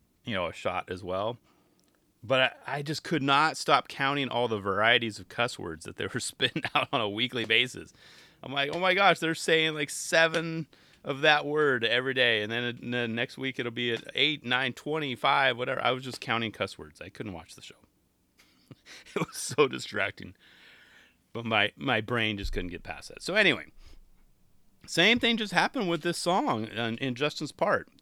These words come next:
Thirteen N-words. Thirteen. And that was just kinda what I could hear.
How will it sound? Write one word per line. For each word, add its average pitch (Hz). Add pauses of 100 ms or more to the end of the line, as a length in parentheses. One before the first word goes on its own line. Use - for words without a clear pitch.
Thirteen 220
N-words. 185 (1080)
Thirteen. 196
And 131
that 165
was 208
just -
kinda 160
what 135
I 127
could 98
hear. 156